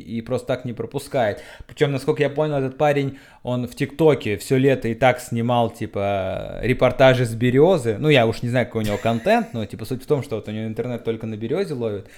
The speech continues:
он залезает и снимает. Но у меня другой вопрос. Если там в районе берёзы на восьмом этаже есть, э, Wi-Fi, ну, то есть у него ловит интернет, то ему достаточно просто приобрести или сделать своими руками, посмотрев канал Криосан на Ютубе. Знаете такой YouTube-канал?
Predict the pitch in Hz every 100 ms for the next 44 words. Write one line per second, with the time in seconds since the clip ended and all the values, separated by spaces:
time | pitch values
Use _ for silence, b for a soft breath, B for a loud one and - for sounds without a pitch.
0 | b b - 123 120 123 120 185 170 113
1 | - 127 123 113 B B - 175 202 -
2 | 160 202 190 214 220 165 - 135 165 214
3 | 214 160 - 175 165 135 135 160 160 135
4 | 135 147 170 143 110 107 110 113 147 143
5 | 135 139 127 131 120 143 156 131 - -
6 | - 95 101 95 90 73 - 110 120 -
7 | 202 240 185 139 123 113 120 120 123 139
8 | 127 113 101 90 104 104 90 b b b
9 | _ 139 139 151 202 165 - 175 185 -
10 | 160 - 151 165 151 143 - - 143 127
11 | 131 127 - 160 143 135 123 151 151 143
12 | 131 131 127 131 170 190 131 - _ -
13 | 135 139 - 135 131 127 131 135 127 135
14 | 127 120 - 131 120 139 143 135 135 117
15 | 113 131 175 196 - 117 - 131 127 127
16 | - 120 117 110 123